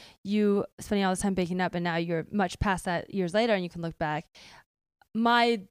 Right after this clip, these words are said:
thesis or theory is that actually many of your friends probably didn't do that, and they're still your friends and your peers and in the same place as you are. So what I'm trying to say is, I'm agreeing with you that it, it didn't really matter. You think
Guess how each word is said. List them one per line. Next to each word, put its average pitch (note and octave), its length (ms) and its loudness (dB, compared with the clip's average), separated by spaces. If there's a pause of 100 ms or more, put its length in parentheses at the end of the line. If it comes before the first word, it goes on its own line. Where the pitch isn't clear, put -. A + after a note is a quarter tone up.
thesis G#3 640 2
or F#3 80 0
theory A#3 480 0
is F3 160 -2
that E3+ 200 0
actually F#3+ 360 -2
many F3+ 260 -2
of F#3 80 -6
your F3+ 120 -4
friends F3+ 260 -6
probably F3 280 -4
didn't E3 260 -8
do G3 120 -4
that, G3+ 200 0
and F3+ 120 -4
they're F3 80 -4
still F3 460 -6
your F3+ 160 -8
friends F3+ 260 -4
and E3+ 100 -6
your D#3+ 100 -6
peers A3 460 0
and G3 120 -2
in F3+ 40 -4
the F#3 60 -4
same F3+ 160 -6
place F3+ 220 -6
as F#3+ 120 -6
you G#3 140 -4
are. A3 120 -4 (340)
So - 120 -4
what G#3 80 4
I'm G3 60 -2
trying A3 140 0
to G#3 40 -2
say G#3+ 220 2
is, F#3+ 140 -4 (1040)
I'm F#3+ 400 -2
agreeing A3 300 0
with F#3+ 180 -4
you F3 140 -2
that E3 160 0
it, - 180 -8
it - 240 -10
didn't G3+ 220 -2
really F#3 220 -4
matter. F#3+ 600 0 (160)
You G3 240 -4 (180)
think G3+ 200 -2